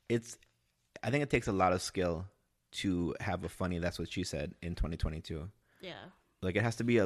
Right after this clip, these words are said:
Speaker 1: like, a really messed up thing for a woman to say.
Speaker 2: Yeah.
Speaker 1: That you'd be like, "Oh my God, she said that." But if it's like, "It's wet, that's what she said," that's not funny.
Speaker 2: Yeah, no.
Speaker 1: But if it's like, you
Speaker 2: It's
Speaker 1: know,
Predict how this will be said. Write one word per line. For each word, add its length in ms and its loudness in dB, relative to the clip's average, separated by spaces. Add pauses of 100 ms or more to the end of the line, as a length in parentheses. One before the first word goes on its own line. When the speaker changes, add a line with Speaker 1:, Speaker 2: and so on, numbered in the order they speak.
Speaker 1:
like, 200 0
a 60 2
really 640 4
messed 460 0
up 180 -2
thing 320 -4
for 160 -2
a 80 2
woman 280 2
to 60 -4
say. 340 -4 (440)
Speaker 2:
Yeah. 160 -16 (400)
Speaker 1:
That 240 0
you'd 120 -4
be 60 0
like, 140 0
"Oh 60 0
my 120 0
God, 320 2
she 60 -4
said 220 0
that." 360 2 (320)
But 80 6
if 100 6
it's 120 0
like, 240 4
"It's 160 0
wet, 360 6 (500)
that's 180 0
what 100 -2
she 120 0
said," 300 -2 (200)
that's 200 -2
not 260 -4
funny. 280 -8 (220)
Speaker 2:
Yeah, 120 -14 (180)
no. 100 -16
Speaker 1:
But 120 4
if 120 4
it's 200 -6
like, 260 0
you 40 -2
Speaker 2:
It's 80 0
Speaker 1:
know, 200 -2